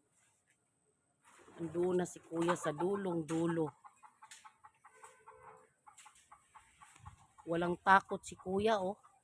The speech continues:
Ako doon, di ko kayang pumunta doon. Baka pag-apa ko, ahas na. May ahas talaga dito kasi nakita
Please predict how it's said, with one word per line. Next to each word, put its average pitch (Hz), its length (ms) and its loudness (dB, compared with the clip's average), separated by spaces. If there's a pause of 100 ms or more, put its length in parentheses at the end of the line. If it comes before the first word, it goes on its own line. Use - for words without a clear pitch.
(1120)
Ako 190 240 -4
doon, 208 240 4
di 185 160 0
ko 202 80 -2
kayang 202 400 4
pumunta 202 480 2
doon. 208 400 0 (1200)
Baka 175 160 0
pag-apa 190 640 2
ko, 220 160 -4
ahas 185 480 4
na. 233 160 -4 (4000)
May 226 160 4
ahas 254 320 8
talaga 190 320 6
dito 160 320 0
kasi 208 240 -2
nakita 202 400 0